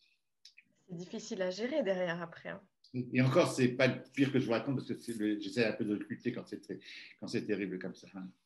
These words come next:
Speaker 1: Mmh. Ouais.
Speaker 2: Ça fait partie de la vie des médiums.
Speaker 1: Ben oui, il faut pouvoir, euh, gérer tout ça derrière après aussi, hein. Parce qu'on gère, euh, la pression, le, les émotions des défunts, on gère la pression, les émotions des familles,
Speaker 2: Oui, oui, oui.
Speaker 1: notre propre stress.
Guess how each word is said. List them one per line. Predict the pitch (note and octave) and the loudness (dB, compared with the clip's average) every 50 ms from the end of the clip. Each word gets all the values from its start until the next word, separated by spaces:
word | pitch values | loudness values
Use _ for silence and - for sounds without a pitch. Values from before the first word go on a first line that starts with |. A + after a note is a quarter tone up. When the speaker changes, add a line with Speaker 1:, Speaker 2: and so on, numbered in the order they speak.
| _ _ _ _ _ _ _ _ _ _ _ _ _ | _ _ _ _ _ _ _ _ _ _ _ _ _
Speaker 1:
Mmh. | - F#3 F3+ F3 F3 G3+ G3+ _ _ _ _ _ _ _ _ F3 | -12 -10 -10 -10 -12 -14 -18 _ _ _ _ _ _ _ _ -12
Ouais. | F3+ F3 D#3+ D3+ - _ _ _ _ _ _ _ _ _ _ _ _ _ _ _ _ _ _ _ _ _ _ _ _ _ _ _ _ - | -10 -10 -10 -10 -14 _ _ _ _ _ _ _ _ _ _ _ _ _ _ _ _ _ _ _ _ _ _ _ _ _ _ _ _ -6
Speaker 2:
Ça | B2+ | -4
fait | C3 A#2+ | -2 0
partie | A2 G#2+ - D#3+ D#3 | 0 0 2 2 4
de | |
la | B2 A#2 G2+ | 4 2 2
vie | A#2+ B2+ | 2 0
des | A#2+ A#2 - | 0 0 0
médiums. | A#2 G#2+ - F#2+ F#2 F#2 G#2 - - _ _ _ _ _ _ _ _ _ _ _ _ _ _ _ _ _ _ _ _ _ _ _ - A#3 A3+ | -2 -2 -2 -2 -2 -4 -4 -8 -14 _ _ _ _ _ _ _ _ _ _ _ _ _ _ _ _ _ _ _ _ _ _ _ -20 -20 -14
Speaker 1:
Ben | F#3+ F3+ E3 D3+ D#3+ | -10 -8 -8 -8 -8
oui, | F3 G#3 G#3 - | -10 -10 -12 -14
il | - | -14
faut | - G3+ F#3+ | -14 -14 -14
pouvoir, | - - F#3 F3 F3+ F#3 F#3 F#3+ F#3 | -12 -12 -12 -10 -8 -10 -8 -10 -10
euh, | F3+ F3+ F3 E3+ E3+ E3 | -8 -6 -6 -6 -4 -6
gérer | E3 E3+ F#3 F3+ F3 G3+ G#3 | -6 -6 -6 -6 -6 -8 -8
tout | - A#3 | -10 -12
ça | G#3+ - A3 | -10 -8 -6
derrière | F#3+ F#3+ F#3 F#3 G3+ A3+ A#3+ A#3+ | -6 -6 -6 -6 -6 -6 -6 -6
après | G#3 G3 - - A3 | -8 -10 -10 -12 -12
aussi, | G#3 G#3 - - - F#3+ | -12 -10 -12 -12 -10 -10
hein. | F3+ F#3 F#3+ - - - _ _ _ _ _ _ _ _ _ _ _ _ _ _ _ _ _ _ _ _ _ _ - - _ _ | -10 -10 -14 -18 -20 -20 _ _ _ _ _ _ _ _ _ _ _ _ _ _ _ _ _ _ _ _ _ _ -20 -20 _ _
Parce | - F#3 F3+ - | -12 -12 -10 -8
qu'on | - G3 F#3+ | -8 -8 -6
gère, | F#3+ G3+ G#3+ G#3 G#3 | -4 -2 -2 -2 -2
euh, | G3+ F#3 F3+ F3+ | -4 -4 -4 -4
la | F3 F3 | -6 -6
pression, | F3 - - G3+ G3 - - A3 G#3 G#3 G#3 | -6 -8 -10 -10 -10 -10 -8 -8 -6 -6 -4
le, | G3 F3 E3+ E3 | -4 -4 -6 -6
les | D#3+ E3 F3 F3 F#3+ | -6 -6 -6 -6 -6
émotions | G3 F#3+ F#3+ F#3+ - - G3+ G3 | -6 -6 -8 -10 -10 -10 -10 -8
des | F#3+ F3 F3 E3+ E3 | -6 -4 -4 -4 -4
défunts, | D#3+ E3+ F3 F3 - A3+ A#3 B3+ C4+ C4 A#3 | -4 -6 -6 -6 -6 -6 -4 -4 -4 -4 -4
on | G3+ G3 | -4 -4
gère | F#3+ G3 F#3+ F3+ | -4 -4 -4 -4
la | F3+ F3+ | -4 -6
pression, | - - G3+ F#3+ - A3 G#3 G#3 | -8 -10 -12 -12 -10 -8 -6 -6
les | G3 F3+ E3+ | -4 -4 -6
émotions | E3+ E3+ E3+ E3+ - F3+ F3+ | -6 -8 -8 -10 -10 -10 -8
des | F3 F3 | -8 -8
familles, | - F3+ D#3+ F3 G3+ A3+ C4 C4+ A3+ | -8 -8 -8 -6 -4 -4 0 4 4
Speaker 2:
Oui, | E4+ B2+ B2 | 4 4 4
oui, | C#3+ - | 4 2
oui. | D3 D3 | 2 2
Speaker 1:
notre | G3+ A#3 A#3+ A#3 - B3 | 2 2 0 0 -2 -4
propre | G#3 - A3 G#3+ G#3+ G#3 - G3 | -2 2 2 2 2 2 0 -2
stress. | F#3 - - - A3 A#3 C4+ D#4 D#4 - - - | -4 -2 -2 2 4 4 4 4 2 -2 -10 -18